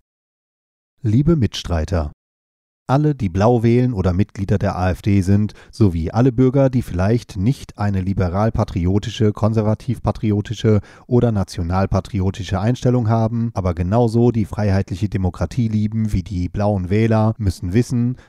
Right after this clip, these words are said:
dass in einer parlamentarischen Demokratie die Mehrheit in den Landtagen und im Bundestag bestimmt.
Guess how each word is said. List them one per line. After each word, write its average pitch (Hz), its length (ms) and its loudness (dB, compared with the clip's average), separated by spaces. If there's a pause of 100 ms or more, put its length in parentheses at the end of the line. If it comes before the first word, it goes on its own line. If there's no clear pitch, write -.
dass - 240 -2
in 90 140 -2
einer 87 240 -2
parlamentarischen 107 880 -2
Demokratie 104 680 0 (200)
die 85 100 -4
Mehrheit 98 580 0
in 95 120 -4
den 82 160 -4
Landtagen 92 640 0
und 120 260 0
im 120 160 -2
Bundestag 85 540 -4
bestimmt. 80 560 -6